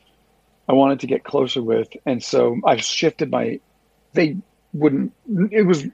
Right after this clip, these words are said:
I can't explain what it was like in New York without four hours,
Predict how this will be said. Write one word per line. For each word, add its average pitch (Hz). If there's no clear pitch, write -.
I 160
can't 196
explain 127
what 113
it 123
was 104
like 117
in 104
New -
York 73
without 147
four 131
hours, -